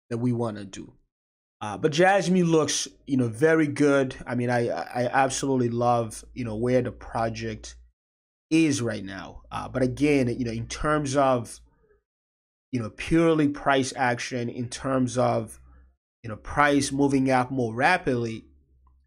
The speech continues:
it's just not going to happen right now. You know, we gotta break above, you know, this box right here, guys. And you can see, you know, how clear this is. Once we get above this box,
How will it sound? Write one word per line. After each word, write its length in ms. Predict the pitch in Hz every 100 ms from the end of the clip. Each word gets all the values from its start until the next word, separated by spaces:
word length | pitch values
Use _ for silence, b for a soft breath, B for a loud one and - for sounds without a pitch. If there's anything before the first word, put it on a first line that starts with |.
| -
it's 120 | 151
just 200 | 143 -
not 220 | 139 131
going 240 | 123 123 117
to 100 | 110
happen 380 | 139 170 127
right 180 | 110 107
now. 240 | 95 78 -
You 80 | -
know, 80 | 110
we 120 | 113
gotta 260 | 117 147 131
break 360 | 113 123 123
above, 540 | 127 113 113 110 104 - _ _ _ _ _ _ _ _ _ _ _ _
you 80 | 110
know, 80 | 110
this 200 | 117 117
box 480 | 107 123 123 117
right 100 | 117
here, 240 | 110 110 104
guys. 320 | 95 78 -
And 120 | 131
you 120 | 147
can 240 | 156 143 123
see, 560 | - - 123 113 110 - _ _ _ _ _ _
you 60 | 117
know, 80 | 107
how 300 | - 127 123
clear 720 | - - 160 160 170 139 110
this 320 | 110 107 -
is. 320 | - - - _ _ _ _ _ 156
Once 180 | 175
we 80 | 185
get 160 | 165 165
above 320 | 151 147 135
this 160 | 127 107
box, 520 | 127 131 127 -